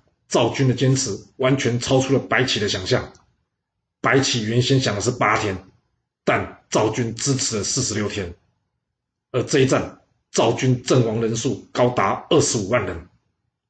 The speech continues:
那秦军呢？你猜都猜不到，秦军阵亡的人数也高达二十万人。是，秦军是胜了，但这却是一场动摇国力的惨胜。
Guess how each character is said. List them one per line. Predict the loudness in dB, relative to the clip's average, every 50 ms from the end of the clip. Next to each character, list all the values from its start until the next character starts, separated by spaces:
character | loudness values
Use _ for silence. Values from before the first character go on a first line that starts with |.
| _ _
那 | -4 -2 0 2 2 0
秦 | 0 -2 -2 0 0 0 2
军 | 2 2 0
呢？ | 0 0 -4 -6 -10 -16 _ _ _ _ _ _ _ _ _ _ _ _ _ _ _ _ _ _ _ _
你 | -10 -8 -8
猜 | -8 -6 -4 -2 0 0 0
都 | 0 0 -2
猜 | -2 -2 -2
不 | -2 -2
到， | -2 -4 -4 -4 -6 -12 _ _ _ _ _ _ _ _ _ _ _
秦 | -6 -4 0 0 2 2
军 | 2 2 0 0 0 -2 -2
阵 | 0 2 4 4
亡 | 4 2 -2
的 | -4 -4
人 | -4 -4
数 | -2 -2 -4 -4 -6 -10 -18 _ _
也 | -6 -4 -2 -2 -2
高 | -2 0 2 2 4
达 | 4 2 0 -2 -2 -6 -4 0
二 | 2 4 4
十 | 4 2 0
万 | 0 0 0 0 -4
人。 | -8 -12 -14 -20 _ _ _ _ _ _ _ _ _ _ _ _ _ _ _ _ _ _ _ _ _ _ _ _ _
是， | -10 -6 -4 0 0 0 0 -2 -4 -12 _ _ _ _ _ _ _ _ _ _ _
秦 | -6 -4 -2 -2 -2 -2
军 | -2 0 2 2
是 | 2 0 -2 -4
胜 | -2 -2 -2 -2 -2
了， | -6 -12 -18 _ _ _ _ _ _ _ _ _ _ _ _ _ _ _ _
但 | -2 0 0 0 -2 -6 -14 -20 _ _ _ _ _ _ _
这 | 0 0 0
却 | 2 2 2 2
是 | 2 2 2
一 | 0
场 | 0 0 -2 -6 -4 -2
动 | 0 0 2 2
摇 | 0 0 -2
国 | -4 -4 -4 -2 0
力 | 0 0
的 | 0 -2
惨 | -2 -4 -4 -6 -6
胜。 | -4 -2 -2 -2